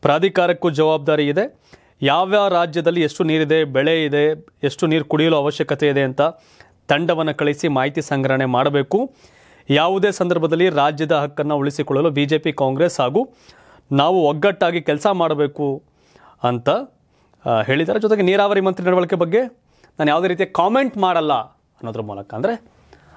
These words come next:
ಅವರು ಬೇಕಾಬಿಟ್ಟಿ ಮಾಡ್ತಾರೆ, ಹಂಗೆ ಹಿಂಗೆ ಅಂತ ಅಮಸ-, ಅಸಮಾಧಾನವನ್ನ ವ್ಯಕ್ತಪಡಿಸೋದ್ರ ಮೂಲಕ "ನಾನೇನು ಮಾತಾಡಲ್ಲಪ್ಪ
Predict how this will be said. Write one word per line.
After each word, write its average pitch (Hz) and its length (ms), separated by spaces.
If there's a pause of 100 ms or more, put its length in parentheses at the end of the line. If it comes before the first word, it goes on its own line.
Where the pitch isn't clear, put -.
(120)
ಅವರು 147 400
ಬೇಕಾಬಿಟ್ಟಿ 156 500
ಮಾಡ್ತಾರೆ, 156 460
ಹಂಗೆ 156 280
ಹಿಂಗೆ 156 180
ಅಂತ 151 140
ಅಮಸ-, 139 300
ಅಸಮಾಧಾನವನ್ನ 156 540
ವ್ಯಕ್ತಪಡಿಸೋದ್ರ 143 600
ಮೂಲಕ 143 320 (640)
"ನಾನೇನು 165 240
ಮಾತಾಡಲ್ಲಪ್ಪ 180 480